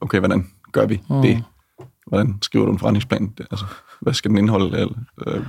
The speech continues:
Speaker 1: hvordan skaffer du kapital, hvis du ikke
Speaker 2: Mm.
Speaker 1: selv har noget? Og hvordan laver du en flaske? Og, altså, det er, det er jo en sindssyg verden, vi kastede os ud i, ikke?
Speaker 2: Mm.
Speaker 1: Men det var bare,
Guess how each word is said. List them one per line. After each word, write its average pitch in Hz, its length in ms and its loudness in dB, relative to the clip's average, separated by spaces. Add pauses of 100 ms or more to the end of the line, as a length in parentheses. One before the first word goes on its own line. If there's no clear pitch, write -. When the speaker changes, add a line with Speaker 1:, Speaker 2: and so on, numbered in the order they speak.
(120)
Speaker 1:
hvordan 101 220 4
skaffer 101 300 2
du 98 80 4
kapital, 101 460 2
hvis - 120 -8
du 147 80 0
ikke 135 60 4
Speaker 2:
Mm. 120 40 2
Speaker 1:
selv 117 140 4
har 110 160 6
noget? 101 300 4
Og - 240 2 (280)
hvordan 101 160 2
laver 107 140 8
du 110 80 4
en 98 80 -2
flaske? 110 680 0
Og, 98 180 -4
altså, 95 220 -4
det - 160 -6
er, - 160 -6
det - 180 -18
er - 40 -6
jo - 100 -4
en - 260 -10 (540)
sindssyg - 640 2
verden, 101 300 4
vi 95 60 2
kastede 101 400 0
os 104 100 2
ud 104 140 4
i, 107 100 2
ikke? 139 160 -2
Speaker 2:
Mm. 135 60 2
Speaker 1:
Men 123 240 4
det - 80 6
var 101 60 4
bare, 92 180 4